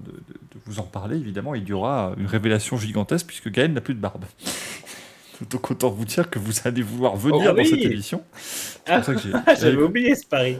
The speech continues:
Speaker 1: Parce qu'il avait parié, tout, comme d'habitude, le monsieur est, est toujours, euh,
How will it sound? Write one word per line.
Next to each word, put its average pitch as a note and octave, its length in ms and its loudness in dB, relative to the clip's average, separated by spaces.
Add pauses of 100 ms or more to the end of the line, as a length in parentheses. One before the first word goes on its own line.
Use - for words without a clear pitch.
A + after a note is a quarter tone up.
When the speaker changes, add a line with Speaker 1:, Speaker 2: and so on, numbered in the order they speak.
Speaker 1:
Parce - 160 -12
qu'il A2 120 -2
avait A2 100 2
parié, C3 560 4
tout, - 100 -12
comme C3 220 0
d'habitude, B2 420 2
le G2+ 80 -4
monsieur G#2 460 -8
est, - 680 -16
est - 200 -20
toujours, A2+ 420 -8
euh, - 40 -4